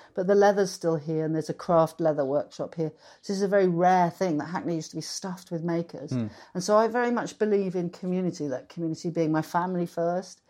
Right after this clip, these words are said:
Speaker 1: and then my team, and then my professional community, my glaze academic community, the architect,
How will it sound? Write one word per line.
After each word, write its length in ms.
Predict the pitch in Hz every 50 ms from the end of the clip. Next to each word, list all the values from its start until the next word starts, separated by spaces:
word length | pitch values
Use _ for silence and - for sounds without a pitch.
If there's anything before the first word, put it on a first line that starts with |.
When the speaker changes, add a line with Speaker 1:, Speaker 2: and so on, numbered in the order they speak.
| _ - - - - -
Speaker 1:
and 140 | 170 170
then 100 | 170 165
my 120 | 160 156 156
team, 680 | 156 - - 196 196 190 190 190 190 196 208 202 196 - -
and 160 | - 151 156
then 180 | 151 156 160 160
my 140 | 160 151 151
professional 560 | 147 147 - - 180 180 180 - 180 175 170
community, 720 | - - 175 170 170 165 165 165 - - 165 160 160 - - - - - _ _ -
my 80 | 156
glaze 500 | 156 156 170 170 180 180 180 180 180 160
academic 580 | 170 113 - - 185 180 175 165 165 165 - -
community, 720 | - 175 165 165 165 160 160 151 - - 160 156 156 151 - _ - - - _ _
the 120 | 175 -
architect, 640 | - 170 180 180 180 - - - 180 - - -